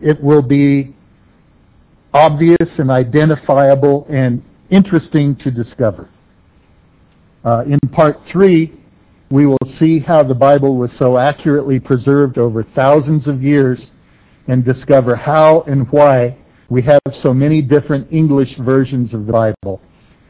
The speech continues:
And at the end of part three, if we have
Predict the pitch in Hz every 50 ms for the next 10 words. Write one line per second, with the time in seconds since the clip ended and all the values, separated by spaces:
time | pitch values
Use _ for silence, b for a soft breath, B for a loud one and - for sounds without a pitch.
0 | b b b b b - 131 127 135 135 135 151 143 151 185 214 208 190 151 -
1 | - 151 143 139 139 - - - 147 139 139 139 143 143 - - 147 143 - -
2 | 139 131 127 123 139 143 147 143 139 131 123